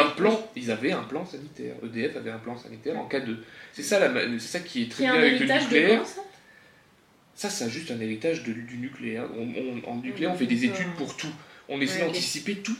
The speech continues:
Speaker 1: le pire des choses qui puissent arriver tout le temps. La chute d'un avion,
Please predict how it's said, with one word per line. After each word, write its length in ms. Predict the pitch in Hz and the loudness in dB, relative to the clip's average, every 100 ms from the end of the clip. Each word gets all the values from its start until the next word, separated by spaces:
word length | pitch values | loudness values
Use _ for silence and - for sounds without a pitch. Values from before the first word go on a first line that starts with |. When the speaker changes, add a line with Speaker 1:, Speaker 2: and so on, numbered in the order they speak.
| - | -8
Speaker 1:
le 380 | 123 113 135 139 | -6 0 0 0
pire 300 | - 240 208 | 0 2 2
des 100 | 156 | 2
choses 280 | 143 147 - | 0 0 -2
qui 80 | 131 | -6
puissent 280 | 135 131 - | -12 -8 -6
arriver 460 | 131 127 123 123 - | -4 -4 -4 -6 -8
tout 100 | 160 | -10
le 60 | - | -10
temps. 100 | - - _ - - - - - | -12 -16 _ -20 -20 -20 -14 -2
La 120 | 123 | 2
chute 220 | - 135 | 2 0
d'un 140 | 123 113 | -2 -2
avion, 260 | 107 110 | -2 -6